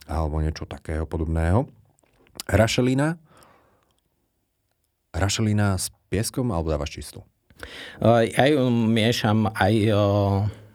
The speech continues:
Speaker 2: s pieskom. Veľmi málo toho piesku dávam a pridávam ešte aj rašelník, e, na také prevzdušnenie a proste, aby tam vznikal ten život a tie izopody tam mali čo robiť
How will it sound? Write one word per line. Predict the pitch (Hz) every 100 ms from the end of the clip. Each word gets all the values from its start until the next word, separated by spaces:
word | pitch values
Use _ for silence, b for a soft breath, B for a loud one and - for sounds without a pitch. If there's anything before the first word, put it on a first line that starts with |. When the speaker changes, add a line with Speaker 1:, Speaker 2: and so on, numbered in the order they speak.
| B B _
Speaker 2:
s | - -
pieskom. | 87 71 65 - 135 160 151 - _ _ _ _ _
Veľmi | - 95 85 92 90
málo | 80 80 92
toho | 98 92 98
piesku | 104 98 - 113
dávam | 110 110 113 113 113 110
a | 98 87 92
pridávam | - 98 98 92 92 95
ešte | 101 - 98
aj | 85 95 95 87 85
rašelník, | 82 - 101 82 80 80 -
e, | 95 80 82 85 82 82 98 95 -
na | 92
také | - - 82
prevzdušnenie | - 87 101 107 104 - - 92 90 92 82
a | 76 69
proste, | - 80 - 101 87
aby | 87 85 95 87 85
tam | - 95 87 90 85 - B
vznikal | - 98 110 104 - - 95 92 92
ten | - 85 87
život | 82 95 104 101 95 90
a | 85 90 85
tie | 87
izopody | 87 101 87 92 87 87
tam | 85
mali | 95 95 90 90
čo | 85 104 98
robiť | 90 95